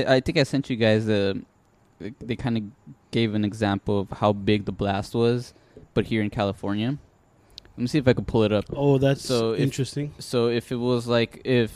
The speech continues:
Speaker 1: the explosion started in Santa Monica, like, the, the pier there, um, I think the blast reached all the way up to, oh, here. So here it is.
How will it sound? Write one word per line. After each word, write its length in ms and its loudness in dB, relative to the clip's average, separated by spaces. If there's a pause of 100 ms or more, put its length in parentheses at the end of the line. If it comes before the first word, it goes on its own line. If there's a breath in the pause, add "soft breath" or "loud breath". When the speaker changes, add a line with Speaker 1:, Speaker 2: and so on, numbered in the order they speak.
(100)
Speaker 1:
the 340 -2
explosion 560 2
started 500 2
in 560 -2
Santa 300 -4
Monica, 400 -2
like, 240 -4
the, 220 0 (260)
the 80 -12
pier 300 -2
there, 320 0 (760 soft breath)
um, 880 -4
I 140 -6
think 540 2
the 160 -2
blast 760 0 (300)
reached 600 -4 (100)
all 240 2
the 120 0
way 300 2
up 280 -6
to, 300 -4
oh, 160 -2
here. 320 -8
So 160 -14
here 160 -6
it 60 -8
is. 320 -10